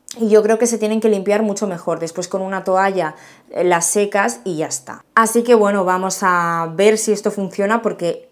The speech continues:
es súper económico, pero económico me parece que no vale ni un euro, que no llega al euro, o sea que,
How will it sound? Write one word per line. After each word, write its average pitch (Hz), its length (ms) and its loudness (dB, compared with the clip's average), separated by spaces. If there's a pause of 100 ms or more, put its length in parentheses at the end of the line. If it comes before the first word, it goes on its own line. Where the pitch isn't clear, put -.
es 185 300 -2
súper 190 380 -2
económico, 180 600 -2
pero 170 360 -2
económico 180 760 0
me 175 280 -4
parece 165 440 -2
que 170 380 -2
no 170 180 -4
vale 175 240 0
ni 185 100 -4
un 170 200 -4
euro, 175 520 -2
que 175 140 -6
no 165 120 -6
llega 170 240 -2
al 165 100 -2
euro, 202 380 0
o 160 80 -12
sea 156 280 -14
que, 147 580 -10